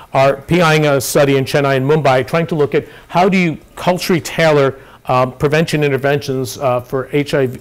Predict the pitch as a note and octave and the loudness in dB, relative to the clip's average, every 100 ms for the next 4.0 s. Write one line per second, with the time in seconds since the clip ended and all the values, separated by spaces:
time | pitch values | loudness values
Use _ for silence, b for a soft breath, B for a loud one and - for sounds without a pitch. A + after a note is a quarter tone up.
0 | - B2 A#2 A2+ C3 A#2+ - C3+ A#2 D#3 | -2 -2 -2 -6 -6 -6 -8 -10 -4 0
1 | C#3+ - C#3 - B B - C3+ C#3+ C#3 | 0 0 -2 -2 B B -2 0 0 0
2 | C#3 C3 - C3+ B2 C3+ - D3 C#3+ C#3 | 0 0 -2 -2 -2 -4 -4 -2 0 0
3 | C3+ C3+ C3+ B2+ D3 A#2+ C3+ D3 D#3 C3 | 2 2 2 2 0 0 -2 -2 0 -2